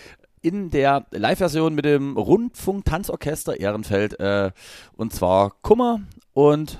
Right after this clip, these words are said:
Fred Rabe mit Der letzte Song noch hinzufügen,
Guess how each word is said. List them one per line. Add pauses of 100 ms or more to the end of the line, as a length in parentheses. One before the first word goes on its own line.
Fred
Rabe
mit
Der
letzte
Song (420)
noch
hinzufügen,